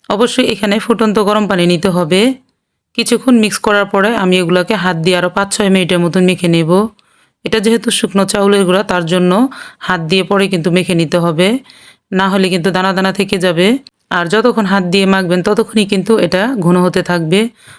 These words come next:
প্রথম অবস্থায় নরম দেখালো, মাখতে মাখতে কিন্তু ঘন হয়ে যাবে। এর জন্য অবশ্যই কিন্তু পাঁচ থেকে ছয় মিনিট অনবরত মাখতেই হবে।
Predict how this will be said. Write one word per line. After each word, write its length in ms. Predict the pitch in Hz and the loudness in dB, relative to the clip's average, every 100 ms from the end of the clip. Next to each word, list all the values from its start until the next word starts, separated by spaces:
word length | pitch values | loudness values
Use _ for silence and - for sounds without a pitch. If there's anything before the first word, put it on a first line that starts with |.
| _ | _
প্রথম 320 | - 220 240 240 | -6 -2 0 2
অবস্থায় 320 | 233 226 202 | 2 0 0
নরম 260 | 214 220 | 2 2
দেখালো, 360 | 220 202 175 202 | 0 0 0 0
মাখতে 260 | 214 202 180 | 0 -2 -2
মাখতে 260 | 175 185 | -2 0
কিন্তু 240 | 175 165 170 | 0 0 0
ঘন 160 | 170 | 2
হয়ে 260 | 175 170 170 | 2 2 2
যাবে। 380 | 175 165 196 254 - - - | 2 2 2 0 -8 -20 -10
এর 140 | - 196 | -6 0
জন্য 220 | 226 233 | 2 2
অবশ্যই 480 | 247 190 196 202 208 | 2 0 0 0 0
কিন্তু 220 | 214 202 | 0 -2
পাঁচ 220 | 196 202 | -2 -4
থেকে 240 | - 180 190 | -4 -2 -2
ছয় 220 | 202 190 | 0 2
মিনিট 340 | 185 175 220 | 2 2 2
অনবরত 420 | 190 185 180 165 190 | 0 0 0 0 -2
মাখতেই 440 | 180 180 - - 170 | 0 -2 -4 -4 -2
হবে। 360 | 165 160 202 | 0 2 0